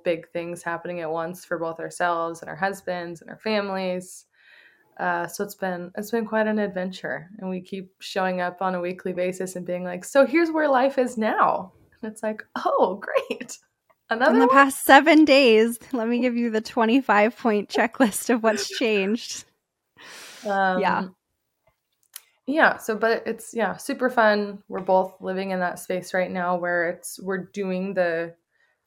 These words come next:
Speaker 1: what I'm calling the hermit phase, where it's like, we're just buckling down, doing the nitty-gritty hard work that is what it takes to reach our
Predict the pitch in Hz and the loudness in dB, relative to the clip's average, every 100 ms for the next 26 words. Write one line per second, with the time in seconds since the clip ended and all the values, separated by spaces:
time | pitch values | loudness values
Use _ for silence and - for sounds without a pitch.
0 | - 190 180 180 185 180 180 170 170 175 | -6 -2 0 -2 -2 -2 -2 -4 -6 -4
1 | 175 - 185 175 185 180 170 170 - 175 | -6 -4 -2 -2 -4 -4 -4 -4 -4 -6
2 | 170 175 175 170 170 - 190 185 180 180 | -4 -8 -4 -8 -8 -2 -2 -2 -8 -8
3 | 170 170 180 185 175 175 175 175 175 170 | -8 -8 -8 -8 -6 -6 -8 -8 -8 -8
4 | 170 175 165 170 170 170 160 208 269 - | -6 -6 -6 -6 -6 -6 4 6 6 2
5 | _ - 180 165 160 - _ _ _ _ | _ -4 0 2 0 -4 _ _ _ _
6 | _ _ _ _ _ - 208 190 175 - | _ _ _ _ _ -4 -4 -2 -4 -4
7 | 175 170 - 180 180 185 175 180 180 | -10 -10 -10 -10 -8 -8 -8 -8 -8